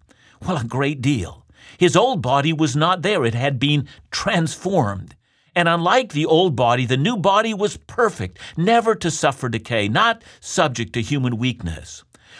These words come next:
I believe this is the same kind of relationship that will exist between the old earth and the new one, between the old Jerusalem and the new Jerusalem.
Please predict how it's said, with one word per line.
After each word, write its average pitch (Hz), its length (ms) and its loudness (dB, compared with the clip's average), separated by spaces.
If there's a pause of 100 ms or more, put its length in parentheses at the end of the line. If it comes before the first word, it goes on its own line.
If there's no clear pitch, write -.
I 208 200 2
believe 135 420 0 (180)
this - 180 0
is 160 120 -6
the 151 100 0
same 220 420 0
kind 185 360 0
of 131 140 -2
relationship 135 920 0 (200)
that 147 180 2
will 196 180 2
exist 160 440 0
between 147 360 0
the 151 180 2
old 240 380 4
earth 190 380 2
and 156 240 0
the 147 100 0
new 127 200 2
one, 85 340 -2 (200)
between 151 340 2
the 147 180 2
old 220 300 4
Jerusalem 131 680 0 (240)
and 156 200 2
the 156 80 0
new 208 220 0
Jerusalem. 87 720 -6